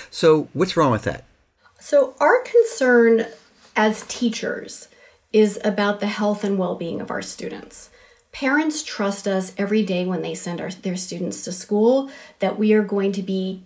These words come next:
Speaker 2: taking care of their students. So our concern is less about what critical race theory is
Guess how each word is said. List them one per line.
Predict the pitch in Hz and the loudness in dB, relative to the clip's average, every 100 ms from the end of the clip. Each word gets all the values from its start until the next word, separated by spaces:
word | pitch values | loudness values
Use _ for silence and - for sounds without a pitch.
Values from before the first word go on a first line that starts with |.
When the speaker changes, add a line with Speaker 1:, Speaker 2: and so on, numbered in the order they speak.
| - | -14
Speaker 2:
taking | - 254 262 240 | -6 -2 0 0
care | - 190 175 | -2 -4 -4
of | 170 | -6
their | 196 | -8
students. | 185 - - - 180 - | -8 -12 -10 -10 -8 -4
So | - - | -2 0
our | 247 311 | 0 -2
concern | - 330 - 254 240 | -2 -8 -2 4 4
is | - 196 190 | 4 -2 -4
less | 185 208 269 - | -2 -2 -2 -4
about | 220 196 - | -2 -2 -2
what | 185 185 | -4 -6
critical | - 190 190 185 | -6 -4 -4 -6
race | 180 165 - | -8 -8 -10
theory | 170 165 - | -10 -8 -8
is | 202 220 269 285 | -2 0 0 -2